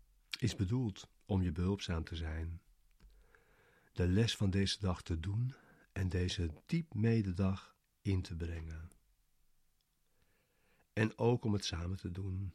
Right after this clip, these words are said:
hier, nu, met elkaar vandaag.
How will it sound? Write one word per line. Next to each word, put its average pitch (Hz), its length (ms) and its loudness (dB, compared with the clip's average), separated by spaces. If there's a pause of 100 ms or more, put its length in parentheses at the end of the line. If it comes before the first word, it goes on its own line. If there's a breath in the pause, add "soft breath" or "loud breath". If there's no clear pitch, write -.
hier, 104 460 2
nu, 101 340 4 (600)
met 104 160 0
elkaar 92 440 -4
vandaag. 85 680 -6